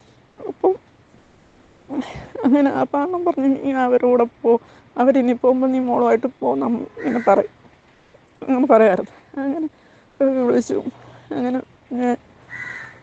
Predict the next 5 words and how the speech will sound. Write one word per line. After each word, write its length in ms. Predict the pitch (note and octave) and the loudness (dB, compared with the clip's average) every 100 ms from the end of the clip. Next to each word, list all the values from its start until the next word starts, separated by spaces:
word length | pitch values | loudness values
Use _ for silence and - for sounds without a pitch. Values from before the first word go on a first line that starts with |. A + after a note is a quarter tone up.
| _ _ _ _ _ _ _ _ - _ - B3 - | _ _ _ _ _ _ _ _ -20 _ -18 -18 -8
ഞാൻ 240 | A#3 A3+ A3+ | -2 2 4
മോളും 260 | A3+ G#3 G3+ | 2 2 2
കൂടി 260 | G#3 C4+ - - | 0 -2 -10 -10
അവരുടെ 360 | - G3+ G3 G#3+ | -4 0 0 0
കൂടെ 240 | G3 G#3+ | -2 -4